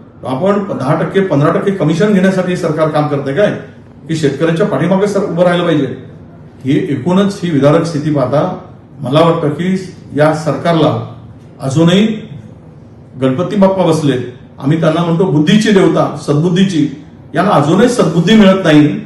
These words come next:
आणि शेतकऱ्याकडे लक्ष देण्याला यांना वेळ नाही. मला वाटतं आम्ही लवकरच शेतकऱ्यांच्या या प्रश्नाला घेऊन रस्त्यावर तर उतरूच,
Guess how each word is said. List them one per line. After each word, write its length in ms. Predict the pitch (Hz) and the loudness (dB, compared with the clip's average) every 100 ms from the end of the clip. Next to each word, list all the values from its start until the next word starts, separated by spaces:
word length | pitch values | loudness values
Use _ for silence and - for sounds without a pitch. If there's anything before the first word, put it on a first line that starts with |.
| - - | -14 -10
आणि 160 | 143 165 | -4 -2
शेतकऱ्याकडे 680 | 160 135 - 170 165 185 | 0 -2 0 0 2 0
लक्ष 140 | 143 147 | 0 -2
देण्याला 280 | 165 160 160 | -2 0 0
यांना 160 | 151 | 2
वेळ 240 | 143 139 131 | 4 2 2
नाही. 240 | 127 180 190 - - - - | -2 -4 -8 -16 -20 -20 -6
मला 180 | 127 165 | 0 2
वाटतं 480 | 190 - 143 131 - - - - | 2 2 0 0 -2 -12 -18 -8
आम्ही 280 | 131 151 139 | -2 0 0
लवकरच 540 | 127 123 165 131 - - - - - - - | -2 0 2 2 -2 -12 -20 -20 -20 -20 -12
शेतकऱ्यांच्या 680 | - 139 139 170 190 196 208 | -2 -2 0 2 2 4 2
या 240 | 170 185 | 4 2
प्रश्नाला 420 | 190 156 - 160 156 | 0 -4 -4 0 2
घेऊन 400 | 135 147 196 - - - - - - - | 4 2 2 -2 -8 -20 -20 -20 -16 -12
रस्त्यावर 420 | 117 - 151 175 | -6 0 2 4
तर 60 | 196 | 0
उतरूच, 520 | 170 202 214 - - | 0 2 4 2 -6